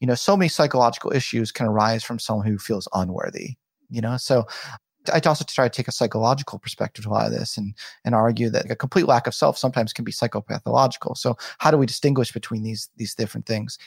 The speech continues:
And then the second form of a healthy self-esteem is having a healthy sense of mastery and pride, uh, authentic pride for something that you've legitimately put into the world through your hard work, through your dedication, your, your devotion.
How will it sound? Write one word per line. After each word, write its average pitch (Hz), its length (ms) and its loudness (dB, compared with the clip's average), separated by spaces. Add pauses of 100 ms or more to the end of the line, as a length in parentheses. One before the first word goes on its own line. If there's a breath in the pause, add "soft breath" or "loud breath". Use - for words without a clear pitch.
(140)
And 143 160 4
then 143 220 6
the 127 60 0
second 147 440 0
form 127 320 2
of 117 100 2
a 117 60 2
healthy 117 280 0
self-esteem 110 680 0
is 107 360 0 (160 loud breath)
having 123 340 4
a 120 60 4
healthy 123 440 2
sense - 340 -2
of 104 120 -8
mastery 110 580 2
and 107 120 -2
pride, 113 480 4 (420 loud breath)
uh, 113 180 4
authentic 127 540 2
pride 104 520 2 (260 loud breath)
for - 140 -2
something 117 540 0 (100)
that 113 240 2
you've 113 400 0
legitimately 117 1080 -2 (240)
put 127 160 2
into 131 200 -4
the 123 100 2
world 151 300 2
through 120 140 -2
your 113 120 0
hard 117 220 2
work, 117 360 2
through 120 140 -2
your 110 180 0
dedication, 113 680 0
your, 101 120 0 (120)
your 110 120 0
devotion. 110 580 2